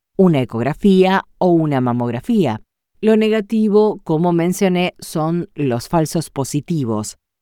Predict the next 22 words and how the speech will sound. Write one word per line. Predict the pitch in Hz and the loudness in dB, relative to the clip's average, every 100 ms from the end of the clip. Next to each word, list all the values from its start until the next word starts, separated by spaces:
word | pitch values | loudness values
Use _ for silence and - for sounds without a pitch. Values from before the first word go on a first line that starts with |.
| _ - | _ -4
Sin | - 190 | 2 2
embargo, | 180 170 165 170 180 | 4 4 4 2 2
normalmente | 151 135 139 143 147 165 - | 2 0 0 0 0 0 0
no | 190 185 196 202 | 2 4 6 4
usamos | 202 160 - 170 170 135 - | 2 0 0 0 0 -2 -6
el | - 147 | -4 0
autoexamen | 147 170 165 147 - - 160 170 - | 2 0 0 -4 -4 0 2 0 -2
ni | 165 165 131 | -4 -2 -2
el | 127 | -4
examen | 131 - 190 202 196 | -6 0 2 4 2
clínico | - 190 185 180 196 | 2 2 2 0 -4
como | - 139 135 | -4 -6 -4
métodos | 135 151 170 151 156 | -4 -4 -2 -2 -4
principales | - 190 185 180 - 190 - 196 196 208 208 _ | -2 2 4 2 2 -2 2 2 4 0 -2 _
para | - 131 143 | -4 0 2
diagnosticar | 143 143 139 147 127 139 | 0 -2 -4 -4 2 2
o | 123 | 2
detectar | 135 123 107 117 127 120 | -2 -4 -6 -8 -6 -6
el | 110 | -4
cáncer | 110 110 107 98 | -4 -4 -6 -4
de | 104 | -6
seno. | - 92 80 78 | -4 -4 -4 -6